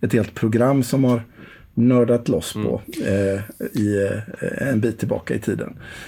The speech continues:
Speaker 2: En annan aspekt här som, som är intressant att, att lyfta fram och som har kommit fram i rätt många utav de intervjuer som har gjort som under de senaste två, tre åren som, som kopplar till det här ämnet på olika sätt, det är att väldigt, väldigt många lyfter fram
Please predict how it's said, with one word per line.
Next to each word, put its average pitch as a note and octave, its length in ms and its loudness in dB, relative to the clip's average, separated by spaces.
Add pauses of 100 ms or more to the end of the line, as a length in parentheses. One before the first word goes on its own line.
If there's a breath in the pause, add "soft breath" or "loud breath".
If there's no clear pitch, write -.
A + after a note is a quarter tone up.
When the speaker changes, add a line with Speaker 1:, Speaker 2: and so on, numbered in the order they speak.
(160 loud breath)
Speaker 2:
En F#3+ 160 6
annan G3+ 280 4
aspekt - 380 0
här C3 140 4
som, C3+ 240 2
som D3 180 0
är A#2+ 240 2
intressant A#2+ 640 -2
att, G#2+ 200 -6
att A2 140 -8
lyfta A2+ 320 -4
fram D#3+ 400 -2
och B2+ 60 -2
som C3+ 100 -4
har B2 220 -4
kommit B2+ 220 -4
fram A#2 180 0
i A#2+ 60 0
rätt A#2+ 140 -2
många B2+ 260 -2
utav C3 160 -2
de A#2 120 0
intervjuer A2 400 -2
som A#2+ 120 -4
har A2 100 2
gjort C#3+ 400 0
som - 440 -4
under B2 220 0
de A#2 60 0
senaste G#2+ 400 -4
två, G#2 340 -6
tre A2 140 -2
åren G#2 280 0
som, A2+ 160 -10
som - 160 -6
kopplar - 420 -2
till F3+ 120 -2
det E3+ 60 2
här G#2+ 160 2
ämnet F#2 260 -2
på - 80 -4
olika G2 260 -2
sätt, G#2 140 -2
det D3+ 60 0
är E3 60 4
att B2+ 180 0
väldigt, B2 240 0
väldigt B2 300 -2
många G#2+ 400 0
lyfter A#2 500 -4
fram F#2 480 -2